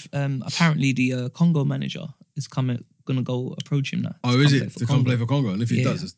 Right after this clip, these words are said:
Speaker 2: it's, it's over, isn't it?
Speaker 1: Well, hopefully he does
Speaker 2: Demo-,
Speaker 1: that.
Speaker 2: the, the Democratic Republic.
Speaker 1: But
Speaker 2: Is he
Speaker 1: what
Speaker 2: from D R Congo?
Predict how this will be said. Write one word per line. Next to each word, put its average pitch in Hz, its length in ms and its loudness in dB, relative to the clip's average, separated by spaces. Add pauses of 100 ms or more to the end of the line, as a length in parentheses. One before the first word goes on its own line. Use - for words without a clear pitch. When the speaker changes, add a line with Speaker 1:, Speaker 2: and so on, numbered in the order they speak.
Speaker 2:
it's, 92 260 -12
it's 98 100 -12
over, 107 220 -6
isn't 107 100 -8
it? - 60 -16 (200)
Speaker 1:
Well, 127 240 -2
hopefully 151 360 -2
he - 20 -4
does 98 180 -4
Speaker 2:
Demo-, 98 140 -2
Speaker 1:
that. - 80 -4
Speaker 2:
the, 90 180 -6 (160)
the 98 60 -6
Democratic 98 560 -8
Republic. 95 320 -8 (320)
Speaker 1:
But 170 80 4
Speaker 2:
Is 170 60 6
he - 40 6
Speaker 1:
what 117 60 4
Speaker 2:
from 131 80 2
D 135 100 4
R 135 140 2
Congo? 120 320 -2